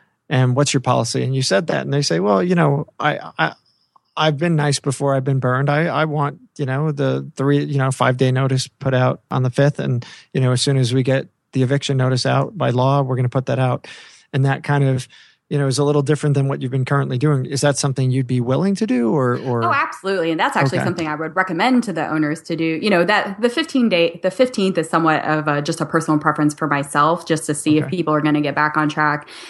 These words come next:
Speaker 2: In North Carolina, you know, it costs a little bit of money to go down and file that eviction, but part of it kinda depends. Like, okay, if you know that their, the tenants', uh, pay periods are maybe just off from when their rent is due, or,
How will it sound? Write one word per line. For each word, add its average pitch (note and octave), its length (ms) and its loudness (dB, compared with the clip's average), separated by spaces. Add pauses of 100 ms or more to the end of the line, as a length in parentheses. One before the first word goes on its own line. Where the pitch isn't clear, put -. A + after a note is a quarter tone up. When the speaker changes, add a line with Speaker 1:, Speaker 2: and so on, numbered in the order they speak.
Speaker 2:
In A3 100 0
North G#3 160 0
Carolina, F3 460 2
you E3+ 140 0
know, E3 120 2
it E3+ 80 0
costs F#3 240 -2
a - 20 -6
little F3 140 0
bit E3+ 100 0
of E3 60 2
money D#3 220 2
to D#3 80 -2
go D#3 120 0
down D3+ 280 0
and D#3 100 -4
file D3+ 220 2
that D3 120 -2
eviction, D3 460 -2
but D3+ 220 -2
part D4 180 2
of D#3+ 80 -2
it D3+ 140 0
kinda D#3+ 180 0
depends. D3+ 420 0
Like, B2+ 300 -6
okay, D3 240 0
if D3+ 140 -4
you A3+ 80 2
know G#3+ 160 4
that F#3+ 180 0
their, D#3 380 0 (220)
the D#3 100 0
tenants', D#3 480 0
uh, C3 260 -2
pay G3 260 0
periods D#3 520 2
are D3+ 80 4
maybe D3+ 260 2
just D3+ 380 -2
off D#3 240 2
from D#3+ 180 2
when D#3+ 140 0
their D#3 160 2
rent D3+ 260 0
is D3+ 140 -6
due, D3+ 400 0
or, C#3 320 0